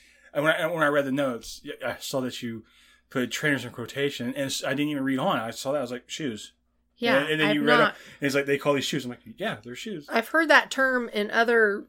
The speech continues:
Speaker 2: stories that I've read and stuff, but I was like, "What the fuck are trainers?" I was like, "Hey, Google, <laughs> tell me what those are."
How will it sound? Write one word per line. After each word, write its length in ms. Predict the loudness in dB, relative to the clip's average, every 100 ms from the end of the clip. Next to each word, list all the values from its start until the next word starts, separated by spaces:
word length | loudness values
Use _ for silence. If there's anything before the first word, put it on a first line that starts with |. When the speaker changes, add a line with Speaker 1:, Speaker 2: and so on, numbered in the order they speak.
| -10
Speaker 2:
stories 500 | -2 2 2 2 0
that 140 | 2
I've 160 | 2 2
read 220 | 2 0
and 100 | -2
stuff, 340 | 2 2 2 0
but 80 |
I 120 | 0 0
was 120 | 0
like, 320 | -2 -2 -8 -18
"What 140 | -18
the 80 | -16
fuck 240 | -10 -8 -6
are 80 |
trainers?" 420 | -6 -4 -2 -2 0
I 80 |
was 120 | 0 0
like, 180 | 0
"Hey, 200 | -2 -6
Google, 580 | -4 -4 0 2 0 -2 -12 -12 -10 -12 -14 -16
<laughs> 520 | -6 -6 -6 -20 _
tell 220 | -4 -2 0
me 100 | -2
what 240 | -2 -2
those 240 | -2 -2 0
are." 400 | 0 0 -2